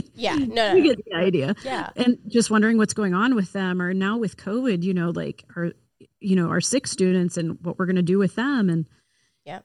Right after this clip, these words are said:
Speaker 2: you know, the kid whose mother is in the hospital, what's going on with her and them and that family, and how can we help? And, you know, we just are carrying this mental load that nobody
Speaker 1: Absolutely.
Speaker 2: sees,
Speaker 1: But I also
Speaker 2: um,
Speaker 1: think that, you know,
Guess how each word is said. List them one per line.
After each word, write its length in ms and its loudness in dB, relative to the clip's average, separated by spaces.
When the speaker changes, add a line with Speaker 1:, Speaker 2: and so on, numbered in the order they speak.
Speaker 2:
you 100 -16
know, 180 -4
the 220 -10
kid 320 -4
whose 240 -4
mother 240 0
is 100 0
in 80 -2
the 60 -2
hospital, 580 -10
what's 240 -8
going 240 -2
on 140 -2
with 160 -8
her 260 -4
and 180 0
them 280 0
and 100 0
that 160 -4
family, 380 -2
and 120 -2
how 100 -4
can 200 -4
we 100 0
help? 360 -4
And, 240 -4
you 140 -2
know, 80 2
we 100 4
just 160 2
are 100 -4
carrying 380 0
this 200 0
mental 320 0
load 360 -6
that 140 -6
nobody 320 2
Speaker 1:
Absolutely. 540 0
Speaker 2:
sees, 80 -6
Speaker 1:
But 120 0
I 100 0
also 360 -2
Speaker 2:
um, 60 -8
Speaker 1:
think 380 -10
that, 420 -8
you 80 -12
know, 260 -10